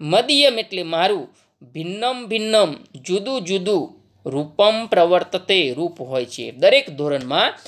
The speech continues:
મારું રૂપ કેવું હોય છે? જુદું જુદું હોય છે. એટલે કે દરેક ધોરણમાં પુસ્તક અલગ અલગ હોય છે. યદા, જ્યારે, નવીનસ્ય એટલે નવા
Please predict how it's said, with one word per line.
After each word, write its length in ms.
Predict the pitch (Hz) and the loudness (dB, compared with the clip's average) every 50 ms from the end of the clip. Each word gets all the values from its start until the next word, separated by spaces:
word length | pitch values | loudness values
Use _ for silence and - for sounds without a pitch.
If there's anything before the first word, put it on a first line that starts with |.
| - _ _ 143 | -20 _ _ -10
મારું 520 | 135 135 131 127 139 175 196 - - _ _ _ _ - | -8 -4 -4 -4 -4 -4 -6 -8 -10 _ _ _ _ -8
રૂપ 260 | 165 175 220 214 - | -4 -4 -4 -4 -6
કેવું 300 | - - 185 214 240 220 | 0 2 2 2 2 0
હોય 160 | 226 214 214 | -2 -2 -2
છે? 360 | 208 214 - 254 269 370 359 - _ _ - - | -2 -4 -6 -6 -6 -6 -8 -14 _ _ -18 -10
જુદું 360 | 131 - 247 269 262 277 220 | -4 -2 -2 0 0 0 0
જુદું 300 | 175 175 160 156 151 135 | 0 -2 0 0 -2 0
હોય 140 | 135 127 117 | 0 0 0
છે. 180 | 120 - 131 | -2 -4 -8
એટલે 180 | 117 - 147 147 | -6 -6 -6 -4
કે 120 | - 165 | -4 -4
દરેક 400 | 135 143 175 - 247 - 175 147 | 0 2 4 4 4 2 0 -4
ધોરણમાં 480 | 143 156 156 151 147 151 160 156 151 156 | -6 -4 -2 -2 -2 -4 -4 -6 -8 -8
પુસ્તક 500 | - 135 - - - - 185 - - - _ _ _ _ _ _ _ - - | -14 -16 -16 -10 -4 -2 -2 -2 -2 -6 _ _ _ _ _ _ _ 0 2
અલગ 280 | 214 233 240 208 160 | 4 6 6 4 4
અલગ 300 | 165 143 131 127 123 113 | 0 -2 -4 -6 -14 -18
હોય 240 | 110 - 123 117 - | -16 -14 -14 -14 -14
છે. 280 | - - - - 110 _ _ _ _ _ _ _ _ _ _ _ _ - | -14 -18 -20 -20 -20 _ _ _ _ _ _ _ _ _ _ _ _ -2
યદા, 480 | 160 202 247 254 247 214 151 - - - _ _ _ _ _ _ _ _ _ | 2 2 4 4 4 2 2 0 -6 -12 _ _ _ _ _ _ _ _ _
જ્યારે, 540 | 135 - 202 196 196 196 208 190 135 117 - _ _ _ _ _ _ _ _ _ _ _ _ _ _ _ _ _ _ _ _ _ - _ - - - - - _ - | -12 -2 0 2 2 2 2 -2 -4 -8 -14 _ _ _ _ _ _ _ _ _ _ _ _ _ _ _ _ _ _ _ _ _ -20 _ -20 -20 -20 -20 -16 _ 0
નવીનસ્ય 760 | 170 175 190 220 254 294 320 311 302 294 247 - - - 233 | 4 6 6 6 6 6 6 6 6 4 2 2 0 0 -2
એટલે 240 | 208 - 202 196 180 | -2 -2 -2 -6 -4
નવા 460 | 156 151 156 170 175 147 135 - | -2 -2 0 0 0 -2 -2 -8